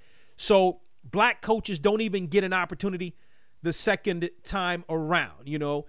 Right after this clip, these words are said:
uh, I, I, I just mentioned four coaches to you right there. Leslie Frazier, again, had some, some success in Minnesota.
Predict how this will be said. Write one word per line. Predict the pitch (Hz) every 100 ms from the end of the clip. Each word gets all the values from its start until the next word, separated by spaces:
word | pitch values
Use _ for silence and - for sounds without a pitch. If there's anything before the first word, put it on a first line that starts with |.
| - - -
uh, | 143 143
I, | 156 156
I, | 156 156
I | 160
just | 143 170
mentioned | 180 196 - 175
four | - 202 208
coaches | - 220 - 190 -
to | 214
you | 180 175
right | 165 180 170
there. | 185 156
Leslie | 135 160 - 175
Frazier, | - 190 170
again, | 156 180 185 - - - -
had | 160 180 208
some, | - 214 202
some | - - - 196 208 247
success | - 277 - - 233 202 - - - - -
in | 190 196
Minnesota. | 208 214 202 208 196 196 196